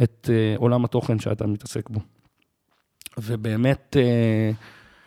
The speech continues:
לרענן איתו כל הזמן, אתה, אתה אסור לשקוט על השמרים. כלומר, נכון שיש איזה מושג, אה,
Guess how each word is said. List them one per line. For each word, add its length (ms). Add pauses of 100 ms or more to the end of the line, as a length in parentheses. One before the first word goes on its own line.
(600)
לרענן 500
איתו 200
כל 200
הזמן, 300
אתה, 380
אתה 220
אסור 420
לשקוט 360
על 80
השמרים. 460 (120)
כלומר, 380
נכון 440
שיש 760
איזה 180
מושג, 400 (160)
אה, 520